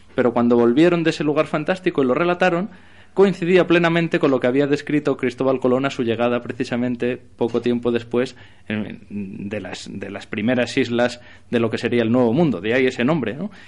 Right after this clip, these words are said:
Y bueno, es un poco, pues eso, cómo todas estas teorías en determinados momentos tienen cierta credibilidad y quedan, pues eso, recogidas en las leyendas, más que, lógicamente, en la historia oficial.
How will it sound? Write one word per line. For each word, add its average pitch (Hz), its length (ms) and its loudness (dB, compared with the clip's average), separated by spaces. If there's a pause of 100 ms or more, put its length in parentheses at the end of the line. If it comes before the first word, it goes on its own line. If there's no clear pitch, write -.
(140)
Y 127 80 -2
bueno, 151 400 0
es 139 160 -2
un 143 100 -2
poco, 147 480 4
pues 107 300 -2
eso, 117 340 -4
cómo 139 540 2
todas 139 260 2
estas 143 260 -2
teorías 135 480 2
en 117 160 0
determinados 117 460 0
momentos 143 460 -2 (140)
tienen 120 280 2
cierta 120 260 0
credibilidad 127 600 2
y 110 80 -8
quedan, 127 260 -2
pues 113 140 -4
eso, 110 220 -4
recogidas 107 460 -6
en 120 80 -2
las 101 140 -4
leyendas, 98 480 -6
más 90 120 -14
que, 92 160 -8
lógicamente, 98 500 -8
en 92 60 -12
la 92 60 -14
historia 92 260 -8
oficial. 104 300 -10